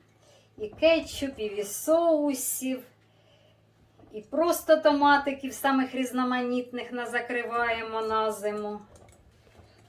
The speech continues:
О, якраз ми вгадали на баночку. Ні, оцього з пиптичком таке покладемо. Отак, з пиптиком. Ні, маленького мостить уже не будемо.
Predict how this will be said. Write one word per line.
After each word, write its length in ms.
О, 80
якраз 460
ми 120
вгадали 600
на 180
баночку. 720
Ні, 200
оцього 280
з 80
пиптичком 720
таке 240
покладемо. 760
Отак, 520
з 80
пиптиком. 920
Ні, 360
маленького 560
мостить 440
уже 200
не 140
будемо. 440